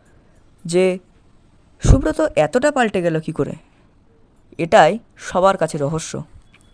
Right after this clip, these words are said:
এরপর হঠাৎভাবেই মনিকা ম্যাম স্কুলে আসা বন্ধ করে দিলেন।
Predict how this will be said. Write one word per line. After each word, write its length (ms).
এরপর 300
হঠাৎভাবেই 720
মনিকা 340
ম্যাম 260
স্কুলে 380
আসা 180
বন্ধ 240
করে 240
দিলেন। 280